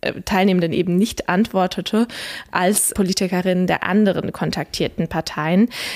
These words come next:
Eine weitere Studie identifizierte das rechtspopulistische Netzwerk um die A F D auch als reichweite stärksten Verbreiter falscher Fakten im Bundestagswahlkampf zweitausendsiebzehn.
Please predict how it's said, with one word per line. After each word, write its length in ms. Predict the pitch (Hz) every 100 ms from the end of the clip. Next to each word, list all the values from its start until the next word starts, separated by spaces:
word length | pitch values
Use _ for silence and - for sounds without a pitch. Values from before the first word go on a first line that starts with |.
| - -
Eine 160 | 190
weitere 280 | 160 196 226
Studie 260 | - 185 170
identifizierte 720 | 202 196 196 180 - 202 196
das 240 | 175 -
rechtspopulistische 1080 | 180 - - - _ 196 196 175 - 185 180
Netzwerk 460 | 185 190 - 190 -
um 180 | 190 214
die 160 | 226
A 120 | 185 165
F 180 | 185
D 260 | - 180 190 -
auch 180 | 180
als 280 | - 180 -
reichweite 640 | 170 214 - 175 175 185 - -
stärksten 640 | - - 175 - - 185
Verbreiter 640 | 185 175 - 160 196 202
falscher 400 | - 175 190 190
Fakten 480 | - 180 - - 180
im 120 | 175
Bundestagswahlkampf 840 | 170 175 180 185 - 156 190 190 -
zweitausendsiebzehn. 880 | - 156 185 208 - - 160 190